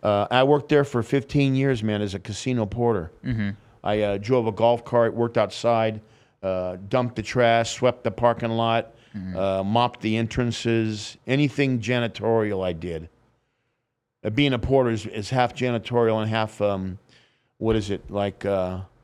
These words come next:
Speaker 1: y-, it's, it's like you, you clean up
Speaker 2: Y-, y-,
Speaker 1: places.
Speaker 2: yeah, I get it, we get it. So you've been doing that for, as you said, fifteen years, and what were you doing, like, when you ha-, on your spare time? Were you, like, trying to get back into gigs, trying to get signed again, or, like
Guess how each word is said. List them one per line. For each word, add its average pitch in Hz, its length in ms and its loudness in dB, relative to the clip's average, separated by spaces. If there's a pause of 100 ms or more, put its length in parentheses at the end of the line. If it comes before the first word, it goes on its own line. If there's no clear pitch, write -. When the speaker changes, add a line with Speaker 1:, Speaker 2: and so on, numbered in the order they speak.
(840)
Speaker 1:
y-, 110 180 -4
it's, 113 220 -2
it's - 240 -2
like 131 220 2
you, 117 160 -2
you 117 160 0
clean 131 320 2
up - 280 -2
Speaker 2:
Y-, - 120 -12
y-, - 80 -14
Speaker 1:
places. 95 260 -4
Speaker 2:
yeah, 190 220 4
I 151 100 2
get 113 220 0
it, 101 80 -4
we 110 100 -2
get 101 140 -4
it. - 40 -10
So 143 120 -2
you've 151 180 0
been 175 140 0
doing 151 280 0
that 127 200 0
for, 120 160 -2
as 104 180 -2
you 113 60 -6
said, 101 260 -8
fifteen 110 460 -6
years, 104 400 -4
and 95 260 -8 (640)
what 123 160 2
were 135 80 -2
you 131 120 0
doing, 123 340 0
like, 101 300 2
when 107 180 -2
you 104 80 0
ha-, 120 60 -6 (100)
on 107 120 0
your 95 80 -4
spare 101 280 -6
time? 110 340 -2
Were 104 60 -4
you, 98 140 -4
like, 90 200 -6
trying 101 200 -8
to 95 40 -8
get 90 160 -6
back 92 220 -6
into 87 120 -12
gigs, 107 460 -2
trying 101 180 -8
to 95 60 -8
get 95 160 -8
signed 104 320 -2
again, 110 420 0
or, 104 160 -2
like 90 320 -6